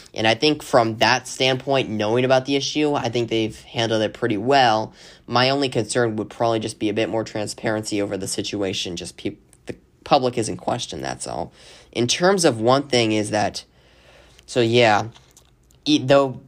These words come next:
to be clear, though, mishandling classified information is pretty serious stuff. I mean, we've seen politicians before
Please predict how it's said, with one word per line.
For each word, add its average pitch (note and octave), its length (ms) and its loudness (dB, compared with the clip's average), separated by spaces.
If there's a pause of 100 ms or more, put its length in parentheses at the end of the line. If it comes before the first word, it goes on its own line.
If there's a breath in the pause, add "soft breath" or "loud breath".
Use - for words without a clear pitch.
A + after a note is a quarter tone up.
to G3 160 0
be F#3 120 2
clear, D3+ 380 4
though, F#2+ 380 0
mishandling C#3+ 600 2
classified A#2 580 2
information A2 440 -6
is G2+ 140 -8
pretty F#3 500 4
serious A#2+ 560 0
stuff. - 440 0
I A2+ 80 -4
mean, A#2 180 -2
we've B2 160 0
seen D#3 280 2
politicians A#2+ 640 0
before A#2 640 0